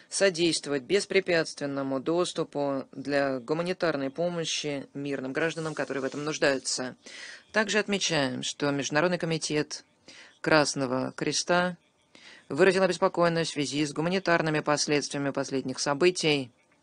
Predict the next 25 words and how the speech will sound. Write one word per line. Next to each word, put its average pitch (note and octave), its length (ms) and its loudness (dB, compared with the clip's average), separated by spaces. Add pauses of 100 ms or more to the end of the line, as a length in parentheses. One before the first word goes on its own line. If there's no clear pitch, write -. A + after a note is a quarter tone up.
(520)
для D3 360 2
и D#3 200 0
без E3+ 220 2
того F#3 320 4
уже C#3 280 2
уязвимого D3+ 640 2
населения D3 600 -2
в C3 260 0
регионе. C#3 840 0 (1500)
Хотели G3 300 2
бы F#3+ 140 2
напомнить F3+ 640 0
о D#3 160 2
чрезвычайно E3 520 0
ограниченном E3 880 2
доступе D3 840 2
к C3 440 -2
базовым C3 600 0
товарам, F3 520 0
к C3+ 40 -8
здравоохранению D#3+ 920 0
за D3 160 -2
последние C#3+ 420 -4
несколько C#3 380 -6
месяцев. C#3 640 -2